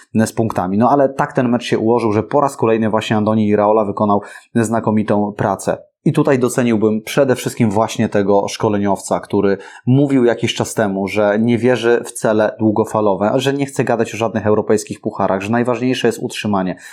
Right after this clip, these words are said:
Teraz to utrzymanie udało się zapewnić i pytanie, jakie decyzje zapadną. Moim zdaniem z punktu widzenia Ando-, Andoniego Iraoli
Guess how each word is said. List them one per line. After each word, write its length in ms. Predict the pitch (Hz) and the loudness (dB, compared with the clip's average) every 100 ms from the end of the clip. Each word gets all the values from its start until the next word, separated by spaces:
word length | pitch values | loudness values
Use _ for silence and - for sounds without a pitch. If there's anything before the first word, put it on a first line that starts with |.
| - - | -12 -4
Teraz 220 | 127 127 | -2 -2
to 80 | 123 | -2
utrzymanie 500 | 117 - 117 117 113 | -2 0 0 0 -2
udało 320 | 113 110 110 | 0 2 2
się 120 | 110 | 0
zapewnić 720 | 107 107 104 110 147 - - 139 | -2 0 0 0 -2 -4 -8 -4
i 80 | |
pytanie, 420 | 135 123 135 135 120 | -2 -2 0 0 0
jakie 260 | 117 117 | 0 0
decyzje 380 | 107 104 104 104 | -2 -2 -2 0
zapadną. 440 | 104 104 98 92 | 0 0 -2 -2
Moim 340 | 98 127 151 143 | 0 2 4 2
zdaniem 460 | 120 120 120 127 135 - - | 0 -2 0 -2 -4 -12 -18
z 120 | - - | -16 -4
punktu 340 | 139 139 143 | -2 0 0
widzenia 360 | 120 127 120 123 | 0 -2 0 2
Ando-, 300 | 117 117 117 | 2 0 0
Andoniego 420 | 117 113 117 117 | 0 2 2 4
Iraoli 480 | 113 110 110 110 123 | 4 4 2 2 -2